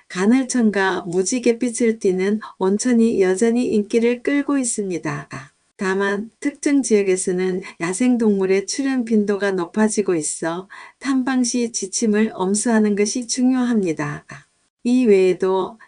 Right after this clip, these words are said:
최근 미국의 주요 국립공원들이 여행객들로 인해 혼잡한 상황을 겪고 있습니다. 요세미티, 옐로스톤, 그레이트 스모키 마운틴, 아치스 국립공원 등에서 방문객 급증에 따른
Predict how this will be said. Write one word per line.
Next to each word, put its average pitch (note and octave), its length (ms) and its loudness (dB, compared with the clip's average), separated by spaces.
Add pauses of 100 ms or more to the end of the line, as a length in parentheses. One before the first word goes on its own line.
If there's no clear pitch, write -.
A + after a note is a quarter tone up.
최근 B3+ 640 0
미국의 A3+ 560 2
주요 A3+ 400 0
국립공원들이 G3+ 1040 2
여행객들로 F#3 800 2 (100)
인해 F3+ 340 -2
혼잡한 C4 680 -2
상황을 A3 540 -2
겪고 G#3 340 -2
있습니다. E3 720 -6 (500)
요세미티, A3+ 960 2
옐로스톤, G#3 840 0 (140)
그레이트 A#3 600 2
스모키 C#4 600 -2
마운틴, G#3 640 -2 (180)
아치스 F3+ 760 -4 (520)
국립공원 G#3+ 760 0
등에서 F#3 760 -4
방문객 G3+ 760 0
급증에 G3+ 500 -2
따른 F3 380 -4